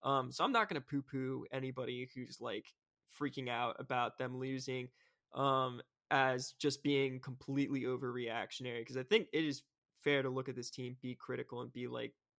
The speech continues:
"Things are not working. Bad decisions have been made in terms of roster construction." Um,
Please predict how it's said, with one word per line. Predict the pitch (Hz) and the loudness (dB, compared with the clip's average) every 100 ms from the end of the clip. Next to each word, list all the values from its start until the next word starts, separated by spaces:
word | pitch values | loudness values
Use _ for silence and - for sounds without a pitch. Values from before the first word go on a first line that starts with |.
| - - | -12 -6
"Things | 135 135 | -4 -2
are | |
not | 135 131 127 | -2 -2 -2
working. | 127 123 127 127 123 127 _ _ _ _ | -4 -4 -6 -6 -8 -12 _ _ _ _
Bad | 123 120 127 | 4 4 4
decisions | 131 135 131 127 123 | 0 0 -2 -4 -6
have | 123 127 | -6 -6
been | 127 | -6
made | 123 123 120 120 - | -4 -2 -2 -4 -8
in | 127 | -10
terms | - 123 123 | -8 -8 -8
of | 120 113 | -10 -8
roster | 123 123 127 127 | -2 -2 -2 -6
construction." | - 123 - 123 120 - 123 120 127 _ _ _ _ | -8 -10 -10 -8 -8 -8 -10 -10 -12 _ _ _ _
Um, | - 120 123 117 | -6 -2 -2 -4